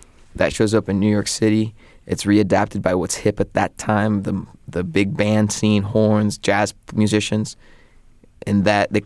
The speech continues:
what do they, they didn't know how to call that, so they called it salsa. Then for us, what we're doing, it's the same story. It's those old rhythms, and we're approaching them with electric guitar chords and English and Spanish lyrics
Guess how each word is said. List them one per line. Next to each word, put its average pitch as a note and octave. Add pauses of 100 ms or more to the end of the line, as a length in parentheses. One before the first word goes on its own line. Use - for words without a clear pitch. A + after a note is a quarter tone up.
(120)
what G2+
do G#2+
they, G#2
they G2+
didn't F#2+
know G#2+
how G#2
to -
call G#2
that, B2
so -
they F2+
called F#2+
it -
salsa. D3 (880)
Then A2+
for A#2
us, B2
what G2+
we're A#2
doing, G#2+
it's F2+
the F#2+
same G#2+ (400)
story. - (500)
It's F#2+
those G#2
old A2
rhythms, G2+ (400)
and G2 (120)
we're F2+
approaching G#2+
them G2
with F#2 (520)
electric G2+
guitar F2+
chords -
and -
English G#2+
and G2
Spanish A2
lyrics F2+